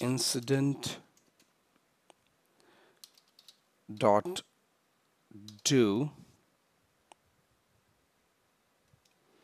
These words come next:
question mark sys underscore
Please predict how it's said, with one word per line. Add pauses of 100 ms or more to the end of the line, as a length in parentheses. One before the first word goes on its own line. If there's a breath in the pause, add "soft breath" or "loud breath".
(400 soft breath)
question
mark (280)
sys (120)
underscore